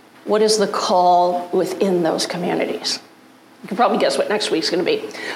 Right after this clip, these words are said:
Uh, but, well, I mean, besides the fact that you already know what next week's is gonna be anyway. But, um, this, this is more communal. The people who were coming to be baptized by John, he was talking to them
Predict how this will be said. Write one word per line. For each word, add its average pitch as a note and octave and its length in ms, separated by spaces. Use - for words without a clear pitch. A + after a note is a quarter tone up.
Uh, G#3 480
but, - 420
well, G3 140
I G#3 40
mean, F3 120
besides - 300
the G#3+ 60
fact F#3 180
that - 180
you F#3+ 120
already E3 240
know E3 80
what D#3+ 120
next - 220
week's F#3+ 160
is F#3 60
gonna G3 120
be F3+ 200
anyway. - 480
But, - 840
um, A3+ 580
this, F4+ 260
this G#4+ 320
is G#4 140
more C4+ 240
communal. E4+ 800
The G#3+ 200
people F#4+ 360
who C#4+ 120
were F#3+ 200
coming E4 420
to B3 100
be F#3+ 120
baptized E4+ 640
by D#4+ 160
John, A2+ 380
he B3+ 80
was C4 200
talking B3+ 380
to C4 120
them A#3 280